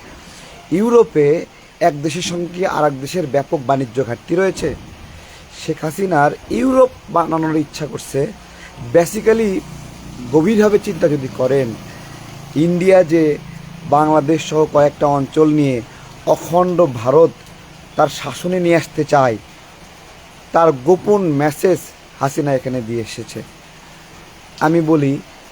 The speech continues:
জীবন থাকতে বাংলাদেশের নাগরিকরা এটা হতে দেবে না। ভালো করে দেখেন, ইউরোপে কোনো বর্ডার নেই, তারা কি বিক্রি হয়ে গেছে? মানে কি? মানে সে বর্ডারলেস করতে চাচ্ছে বাংলাদেশকে।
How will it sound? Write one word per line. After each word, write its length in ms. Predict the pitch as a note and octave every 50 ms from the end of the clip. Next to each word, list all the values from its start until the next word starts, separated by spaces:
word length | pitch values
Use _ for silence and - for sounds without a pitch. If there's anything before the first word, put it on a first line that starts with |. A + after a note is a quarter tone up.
| - - B2+ A#2 A2+ A#2
জীবন 400 | D3 F#3+ F#3 F#3+ G#3 G3+ G3 E3+ -
থাকতে 560 | - E3 D#3+ D#3+ - - - D#3 D#3 D3+ C#3 C3 - - - - - - - - - -
বাংলাদেশের 600 | - D3 D#3 D#3+ D#3+ D#3+ D3 D3 D3+ - D#3+ D3+
নাগরিকরা 840 | C#3 C3 C3+ C#3+ D3+ D3 D#3+ D#3 D3+ - - B2+ C#3 C3 B2+ B2 B2+ - - - -
এটা 320 | C#3 C3+ - C#3 C3 B2+
হতে 360 | A#2+ A#2+ A#2 - - A#2+ A#2+
দেবে 320 | G#2+ A#2 A#2 G#2+ A#2 A2+ A2
না। 140 | A2+ A2 G#2 - - - - - - - - - -
ভালো 180 | - - A#3
করে 200 | F#3 F3 G3 E3
দেখেন, 260 | C#3+ C#3+ C3+ - B2 G#2 G#2 -
ইউরোপে 380 | - D#3 G3 G3+ A3 A3 G#3+ A3
কোনো 200 | G3+ G#3 G3 F3 D3 B2
বর্ডার 320 | C3 C3+ C#3 D3+ D3+ C#3+
নেই, 240 | C#3 C3 B2+ B2 A2+ -
তারা 200 | B2 B2 B2+ C#3
কি 120 | D3 D3+
বিক্রি 360 | C3+ B2 A#2 - - - B2+
হয়ে 200 | A2+ A#2+ C3+ E3
গেছে? 260 | G3 G3 - - D#3 B2 - - - - - - - - - - -
মানে 160 | D3 E3+ F3+
কি? 160 | D#3+ C#3+ A#2+ G#2+ F#2+ - - - - - - -
মানে 180 | B2 C#3 D#3+
সে 440 | D#3 - - F#3+ F#3+ F3 E3 F3 G3 A#3+ - - - - - - - B2 A#2
বর্ডারলেস 560 | B2+ D3 D3 D#3 F3 G3+ G#3+ G#3+ G#3+ G3+ G#3
করতে 220 | - G#3+ - - G3
চাচ্ছে 260 | - D#3+ D3 - D#3+
বাংলাদেশকে। 800 | C#3 C#3+ C#3 C3+ C3+ C3 A#2 C3 C3 - - - - B2 B2 D3